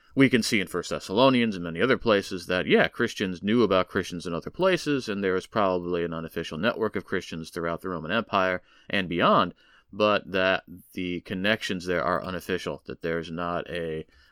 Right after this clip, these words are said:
uh, prescribed hierarchy or organizational, uh, level between these, uh, bodies of believers in various places and the universal church.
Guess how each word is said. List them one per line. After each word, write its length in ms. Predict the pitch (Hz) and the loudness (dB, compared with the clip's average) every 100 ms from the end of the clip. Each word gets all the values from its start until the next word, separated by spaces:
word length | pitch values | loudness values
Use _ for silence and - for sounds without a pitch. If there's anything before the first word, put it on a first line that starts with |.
| - | -6
uh, 260 | 90 87 90 101 - | -4 -2 -4 -10 -10
prescribed 600 | - 85 - 98 85 76 | -8 -6 -4 -2 0 -2
hierarchy 800 | - 101 95 95 90 - 85 80 | 2 4 4 2 0 -4 -6 -6
or 340 | - 87 90 | -4 -2 -2
organizational, 1160 | - 104 104 98 92 90 95 95 - 87 85 82 _ - - - - | 0 2 2 0 -2 -2 -2 -2 -4 -8 -8 -10 _ -20 -20 -20 -8
uh, 300 | 87 95 90 - _ - | -4 -2 -4 -6 _ -4
level 400 | 139 151 123 117 | 8 8 10 6
between 760 | 107 - - 180 196 185 170 - | 4 -4 0 2 2 2 -2 -4
these, 600 | 123 120 120 120 110 - - | 0 4 6 4 2 -2 -4
uh, 380 | 104 101 101 101 | 0 2 2 0
bodies 460 | 113 110 107 104 95 | 0 4 6 4 0
of 180 | 90 90 | -6 -4
believers 640 | 95 92 82 87 - - | 0 0 0 -4 -6 -10
in 200 | 98 95 | -10 -4
various 320 | 90 87 85 | 0 0 0
places 500 | - 90 82 90 82 - | -4 -4 -2 -4 -8 -8
and 460 | 95 98 92 90 | -2 0 0 -2
the 320 | 80 87 85 - | -4 -4 -4 -6
universal 680 | 87 87 90 82 87 - 90 | -8 -8 -6 -6 -6 -6 -10
church. 440 | - 82 73 - | -6 -6 -6 -12